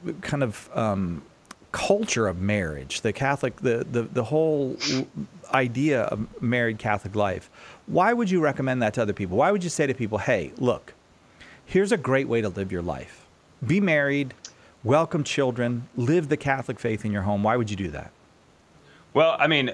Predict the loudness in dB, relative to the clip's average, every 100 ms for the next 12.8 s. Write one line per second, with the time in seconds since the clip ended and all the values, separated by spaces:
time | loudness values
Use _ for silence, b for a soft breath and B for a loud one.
0 | -2 0 2 4 4 2 2 0 2 2
1 | 2 -2 -4 -2 -2 -4 -4 -6 -8 0
2 | 2 4 4 4 2 0 0 -2 2 2
3 | 2 0 0 0 2 2 2 2 2 0
4 | b b b b 2 4 4 0 2 2
5 | 4 2 0 -2 -4 -4 0 0 -2 -10
6 | -20 _ _ _ b b b 0 4 2
7 | 2 2 2 2 2 2 2 0 -2 0
8 | 2 4 4 4 2 2 -2 -6 0 2
9 | 4 2 2 0 -4 -4 -4 0 2 2
10 | 2 2 0 -2 0 2 2 2 0 -4
11 | b b -2 2 0 0 0 4 4 4
12 | 0 -2 0 2 2 0 -6 -20